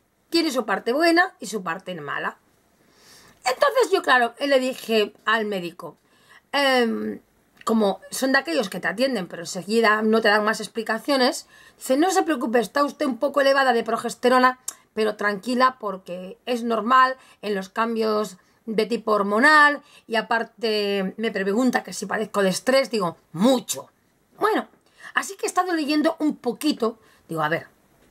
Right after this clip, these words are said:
si tengo los índices de progesterona tan, tan altos, digo, a ver, ¿qué puede ser? Bueno, primero, un elevado exceso de estrés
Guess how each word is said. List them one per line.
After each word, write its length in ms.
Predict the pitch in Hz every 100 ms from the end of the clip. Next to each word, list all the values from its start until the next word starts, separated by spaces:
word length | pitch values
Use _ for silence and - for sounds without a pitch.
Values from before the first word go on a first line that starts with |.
| _
si 240 | - -
tengo 280 | 156 180 202
los 140 | 208 190
índices 320 | 220 208 208
de 80 | 202
progesterona 720 | 196 196 - 208 226 202 147 _ _ _ - _
tan, 360 | - 208 202 202 180
tan 180 | 196 208
altos, 500 | 240 - 226 254 -
digo, 520 | 233 196 180 170 175 - _ -
a 120 | 175
ver, 240 | 190 185 _ _ _ _ _ _
¿qué 120 | 415
puede 260 | 381 403 381
ser? 300 | 392 262 - _ _ -
Bueno, 200 | 160 - _ _
primero, 400 | - 381 285 127 _ _ _ _
un 180 | 311 311
elevado 320 | 233 156 143
exceso 260 | 147 131 165
de 60 |
estrés 640 | 214 - 403 453 494 -